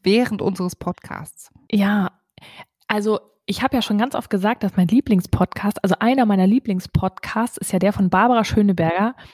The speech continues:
Speaker 2: mit den Waffeln einer Frau. Und da essen die ja immer Waffeln im Podcast. Also eigentlich bräuchten wir sowas auch. Und
Speaker 1: Mhm.
Speaker 2: ah, die kann, also ich verzeihe das der total, dass die immer isst beim Podcast, obwohl man's nicht macht, gell? Eigentlich, wenn man mit Menschen spricht, macht man's nicht.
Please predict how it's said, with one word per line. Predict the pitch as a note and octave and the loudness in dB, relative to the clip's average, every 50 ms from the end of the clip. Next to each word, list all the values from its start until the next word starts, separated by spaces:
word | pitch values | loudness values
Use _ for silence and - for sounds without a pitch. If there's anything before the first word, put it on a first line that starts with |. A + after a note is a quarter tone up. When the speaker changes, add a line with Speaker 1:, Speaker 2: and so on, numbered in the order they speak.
| _ _ _ | _ _ _
Speaker 2:
mit | - G3 F#3+ | -2 0 2
den | G3+ F#3 F3 | 2 2 2
Waffeln | F#3 G#3+ - - A#3+ A3+ | 0 0 0 0 -2 0
einer | - F#3+ F#3+ F#3+ G3 F#3+ | 0 2 2 2 2 0
Frau. | - - - E3 E3 - | -2 -2 0 0 2 2
Und | F3+ F3+ | 2 0
da | G3+ - | 0 -2
essen | - G#3 - - A#3+ A3 | -2 -4 -4 -2 0 2
die | G#3+ | 2
ja | G#3 - - | 2 2 2
immer | G3 G#3 G#3+ G#3 F#3 | 2 2 2 2 0
Waffeln | G3+ G#3 - - G3+ E3+ C#3 | -2 -2 0 0 0 0 0
im | C#3+ D#3+ | 0 0
Podcast. | - - - - - - - E3+ - - - | 0 -2 -2 -4 -8 -10 -10 -10 -10 -4 -2
Also | F#3 F3 - | -2 0 2
eigentlich | - E3+ F#3 F3+ - | 2 2 2 2 2
bräuchten | - - F3 - - | 0 -2 -2 0 0
wir | E3+ D#3 | 0 2
sowas | E3 D#3+ D#3 - | 2 2 0 0
auch. | - - - - - | 0 -2 -2 0 2
Und | G#3 G3+ G3+ G3+ G3+ G3 - - _ _ | 2 4 4 4 4 2 -2 -8 _ _
Speaker 1:
Mhm. | - G#3 F3+ D#3+ F3+ F3+ - | -8 -6 -4 -4 -4 -6 -6
Speaker 2:
ah, | - E3+ D#3+ D#3 - | -6 -6 -4 -4 -4
die | - | -6
kann, | F#3 - - - C4+ D#4+ D#4+ B3+ - - | -4 -4 -4 -2 -2 -2 -2 -4 -4 -4
also | - G3+ G3+ G3+ - _ _ _ _ - | -2 -2 -2 -4 -6 _ _ _ _ -10
ich | - - - | -8 -8 -4
verzeihe | - A3 G3+ - - A3+ A#3+ | -2 -2 -2 0 0 0 0
das | B3 - | 0 0
der | - B3 A3+ | -2 -2 -2
total, | - G#3+ - A#3+ B3 | -2 -2 0 2 2
dass | B3 A#3+ - | 2 0 0
die | - A#3+ | 0 2
immer | A3+ A#3 A#3+ | 2 2 2
isst | - C4 - - - | 2 0 -2 -2 0
beim | F3 E3 | 0 2
Podcast, | - - F3 - - F3 - - | 2 0 -2 -2 -2 -4 -4 -2
obwohl | F3 - A3+ | 0 2 2
man's | A#3+ C4 B3+ - | 2 2 0 0
nicht | C#4 C#4 - D#4 | -4 -6 -2 -2
macht, | D4+ C#4 - - - | -2 -2 -4 -4 -2
gell? | - E3+ A#3 A#3+ | 0 0 0 2
Eigentlich, | - F#3+ G3 A#3+ B3+ - | 2 2 2 2 0 0
wenn | A#3+ A#3 | 2 4
man | A#3 A3+ | 4 4
mit | G#3+ G#3 - | 2 2 2
Menschen | A3 A#3+ B3+ - A#3 | 0 0 0 -2 -4
spricht, | - - - - C4 - - - | -4 -2 -2 -2 -2 -2 -2 -2
macht | B3 A3+ - - - | -4 -4 -4 -4 -6
man's | E3+ D#3 - - | -6 -6 -6 -6
nicht. | D#3 D#3 D3+ - - | -6 -8 -8 -8 -12